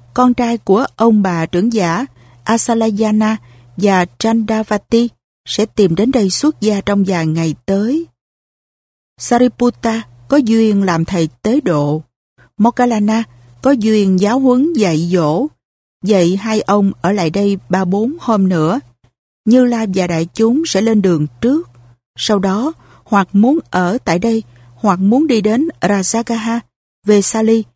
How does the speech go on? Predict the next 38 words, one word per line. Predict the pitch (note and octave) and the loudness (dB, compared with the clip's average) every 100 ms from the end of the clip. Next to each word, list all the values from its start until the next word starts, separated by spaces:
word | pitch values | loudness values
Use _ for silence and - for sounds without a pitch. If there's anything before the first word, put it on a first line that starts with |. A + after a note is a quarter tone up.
| - _ | -20 _
hay | - G#3 G3 | -4 -2 -2
Kapilavatthu, | - A3+ A3+ A3+ A3 A3+ - - A#3 A3 - - _ | -2 -2 0 -2 -2 -4 -4 -2 -2 -4 -12 -20 _
thì | - F#3 | -4 0
hai | G3+ A3 | 0 -2
ông | - G#3 G#3 G3+ - | 0 0 2 0 -2
cứ | C4 D4+ - | -2 0 0
tùy | F3 D3 | 0 0
nghi | E3 G3+ G3 - | 0 0 0 -2
công | G3+ F#3 | -2 0
việc. | F3 D#3+ D3 - - - - - - - - - _ _ _ _ - - - - | 0 -2 -2 -6 -20 -20 -20 -20 -20 -20 -20 -20 _ _ _ _ -20 -20 -14 0
Đúng | A3 A#3 D#4 | 4 4 4
như | D#4 G#3 F#3+ F3+ | 4 4 4 2
Đức | C4+ - | 0 0
Phật | E3+ - E3+ | -4 -4 -4
dạy, | F3 D#3 D#3 - - - - | -4 -2 -4 -6 -16 -20 -14
hai | - B3 | -2 0
hôm | B3+ B3+ A#3 | 2 2 0
sau, | - A#3 A#3 - - - - | -2 -2 -2 -6 -16 -20 -4
chàng | A3 G3 | 0 0
trai | A#3+ A#3 | 0 0
nghệ | F#3 E3 | 2 0
sĩ | - G3+ C4+ - | 0 0 -2 -2
kỳ | G3+ F3 | 0 0
lạ | F3 D#3 D3+ - - | 0 -2 -4 -6 -4
ấy | F#3+ G#3 A#3 D4+ E4 - | -2 0 0 0 -2 0
đến | G#3 A3+ D4 E4+ - | 0 0 0 -4 -2
Kỳ | F3+ D3+ | 0 0
Viên | D3+ A3 A3 G#3 - - - | 0 2 2 0 -6 -20 -8
và | - G3 | -2 0
cuộc | G3+ F#3 G3 | 2 0 0
lễ | F3 | -2
xuất | A3+ E4 E4 G3+ | 0 -2 -2 -2
gia | G#3 G3 | -2 -2
đã | G3+ | -4
diễn | F#3 E3+ | -2 -2
ra | B3+ A#3 F#3+ | -2 -4 -4
sau | G#3+ G3 | -4 -4
đó. | F#3+ G3 B3 | -4 -6 -8